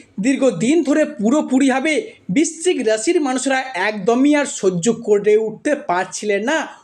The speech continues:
অন্যদিকে বৃশ্চিক রাশির রাশিপতি,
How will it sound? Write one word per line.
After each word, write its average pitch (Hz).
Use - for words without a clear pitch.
অন্যদিকে 349
বৃশ্চিক 320
রাশির 370
রাশিপতি, 339